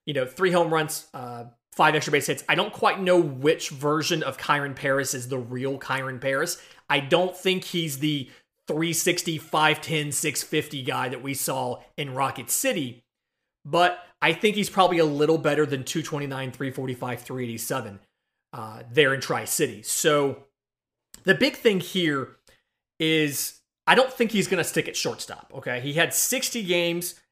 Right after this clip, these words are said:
at short this year, committed fourteen errors.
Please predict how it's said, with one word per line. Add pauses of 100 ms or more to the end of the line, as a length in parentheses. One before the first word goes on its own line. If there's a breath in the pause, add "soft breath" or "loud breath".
(100)
at
short
this
year,
committed
fourteen
errors.